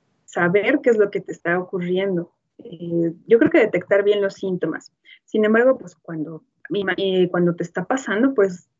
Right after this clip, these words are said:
difícil, ¿no? Ponerte como a pensar, a ver, ¿cuáles eran los síntomas? De, y repasarlos. <laughs> Una salida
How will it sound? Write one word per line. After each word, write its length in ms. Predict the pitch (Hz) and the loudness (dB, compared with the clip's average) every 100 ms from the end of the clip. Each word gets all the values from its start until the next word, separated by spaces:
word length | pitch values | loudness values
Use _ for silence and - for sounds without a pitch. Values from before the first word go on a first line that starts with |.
| _ | _
difícil, 680 | 196 180 226 226 190 170 | -6 -4 -2 0 2 4
¿no? 180 | 175 214 | 4 0
Ponerte 420 | 262 190 190 208 | 0 0 2 2
como 220 | 202 185 170 | 0 2 0
a 100 | - | 0
pensar, 540 | 170 175 185 175 - | -2 0 0 0 -2
a 120 | - 185 | -8 -2
ver, 220 | 185 180 | -2 0
¿cuáles 320 | 202 214 226 | 2 2 2
eran 240 | 220 226 | 0 0
los 100 | 220 | -2
síntomas? 500 | - 233 254 277 262 | -4 -6 -2 -2 -2
De, 200 | 233 233 | 0 2
y 40 | 208 | 2
repasarlos. 720 | 180 175 175 190 175 165 - - | -2 -2 -4 -2 -2 -4 -10 -8
<laughs> 1040 | 254 233 226 220 226 226 339 339 330 285 - _ _ _ | -6 -4 -6 -6 -10 0 0 2 -2 -6 -14 _ _ _
Una 280 | 233 254 269 | 2 4 4
salida 600 | 247 214 226 214 208 | 0 2 4 4 2